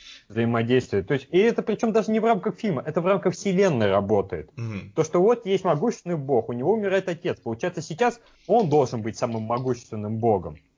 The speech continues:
Speaker 1: И
Speaker 2: Мгм.
Speaker 1: вот и получается, что вот ломается ограничитель, и он открывает свою истинную силу. То есть это работает и в рамках фильма, и в рамках вселенной, что вот теперь он становится более имбой.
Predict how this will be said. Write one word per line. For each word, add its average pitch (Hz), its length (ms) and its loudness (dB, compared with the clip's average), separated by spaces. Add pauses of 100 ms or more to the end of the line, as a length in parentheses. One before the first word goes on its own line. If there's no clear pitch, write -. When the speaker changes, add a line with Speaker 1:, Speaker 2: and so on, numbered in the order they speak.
(200)
Speaker 1:
И 120 60 -12
Speaker 2:
Мгм. 123 120 0
Speaker 1:
вот 160 160 0
и 165 40 -2
получается, 214 460 0
что - 160 -6
вот 135 160 0
ломается 151 420 2
ограничитель, 135 760 -4
и 127 40 -6
он 160 180 2
открывает 170 360 0
свою 143 180 -4
истинную 135 260 -6
силу. 120 380 -4 (340)
То 147 80 2
есть 147 100 0
это 185 160 2
работает 190 520 0
и 175 60 -4
в 160 80 -2
рамках 180 300 0
фильма, 214 280 -4
и 143 140 -4
в 131 60 -4
рамках 175 340 0
вселенной, 165 440 0
что - 320 -4 (160)
вот 165 200 2
теперь 180 180 -4
он 156 80 -2
становится 170 400 -2
более 139 460 0
имбой. 123 440 -2